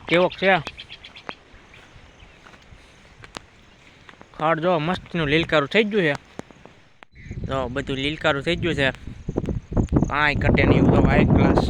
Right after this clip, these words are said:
અને આપણે તો અહીં પાણો છે, અહીંથી ફોટા મસ્ત આવે છે. કોઈ છે નહીં હારે, નકર આગળ બે કિલો ફોટા પાડી લેતા હારો હાર. હવે આપણે નીચે જઈએ,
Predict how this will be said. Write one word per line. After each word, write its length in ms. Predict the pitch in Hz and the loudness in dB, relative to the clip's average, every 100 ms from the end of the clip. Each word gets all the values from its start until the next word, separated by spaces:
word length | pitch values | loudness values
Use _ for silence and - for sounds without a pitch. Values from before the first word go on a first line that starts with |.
| - - - 131 123 - | 4 6 6 6 6 4
અને 100 | - | 2
આપણે 200 | 135 143 | 0 0
તો 80 | 151 160 | 2 2
અહીં 160 | 147 156 | 2 2
પાણો 220 | 165 170 175 | 2 2 2
છે, 80 | 185 - 160 - - - - - - - | 2 2 -2 -4 -6 -4 -4 -2 0 2
અહીંથી 260 | 139 135 - | 0 0 0
ફોટા 260 | 175 175 151 | 2 2 2
મસ્ત 220 | 175 - 151 | 0 0 2
આવે 160 | 180 190 | 4 2
છે. 100 | 147 120 - - - - - - - - - - - - - - - - | 0 -4 -6 -6 -4 -2 2 4 4 4 4 4 2 -2 -4 -2 -2 0
કોઈ 200 | 143 135 | 0 0
છે 180 | 165 175 | 2 2
નહીં 180 | 180 160 | 4 4
હારે, 180 | 151 147 | 4 2
નકર 220 | 156 151 | 0 0
આગળ 200 | 147 143 139 131 - - - - - - - - - | 2 0 0 0 0 2 2 2 -2 -2 -2 -2 0
બે 120 | 151 151 | 0 2
કિલો 160 | 160 147 - | 2 2 2
ફોટા 220 | 156 170 160 | 2 2 4
પાડી 200 | 185 208 | 4 4
લેતા 220 | 170 147 135 | 2 2 -2
હારો 200 | 127 131 131 | 0 2 2
હાર. 120 | 131 113 - - - - - - - - - - - - - - | 2 -4 -14 -16 -16 -18 -18 -16 -14 -14 -16 -16 -16 -16 -16 -4
હવે 120 | 135 | 0
આપણે 260 | 143 147 143 | 0 0 0
નીચે 260 | 170 185 160 | 0 2 4
જઈએ, 180 | 190 | 4